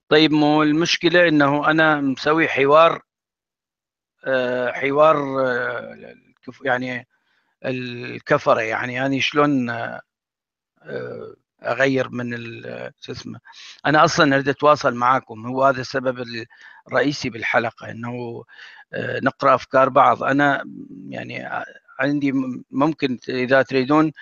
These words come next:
تسألون في شيء معين، أنا ممكن، آه، أبقى أحكي لكم عنه، وبعدين إلى أن، آه، يجيني سؤال معين مثلا، فما عندي أي إشكال، يعني.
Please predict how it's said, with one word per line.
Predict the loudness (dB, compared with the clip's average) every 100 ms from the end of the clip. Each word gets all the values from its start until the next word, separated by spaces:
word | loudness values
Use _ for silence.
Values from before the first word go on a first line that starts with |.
| -20 -20 -20 _
تسألون | -8 -6 0 2 4 4
في | 4 0
شيء | 2 2
معين، | 4 4 6 6 4 2 -6 _
أنا | 0 2
ممكن، | 2 0 0 0 0 -4 -10 _ _ _ _ _ _ _ _ _ -6
آه، | -2 -2 0
أبقى | 0 2 4 6 6 4 2 -2 -6 -14 -2
أحكي | -2 -2 -6
لكم | -6 -4 -2
عنه، | 2 2 4 2 0 _ _ _ _ _ _ _ -20 _ _ -6
وبعدين | 4 6 6 4 4
إلى | 6 6 6
أن، | 2 0
آه، | 2 2 0 -6
يجيني | -10 -8 -4 -4
سؤال | -6 0 0 0
معين | -4 -8 -8 -12 -16
مثلا، | -20 -20 _ _ _ _ _ _ _ _ _ _ _
فما | -8 -4 -4 0 2
عندي | 2 0
أي | -6 -6
إشكال، | -6 -6 -8 -8
يعني. | -12 -14 -20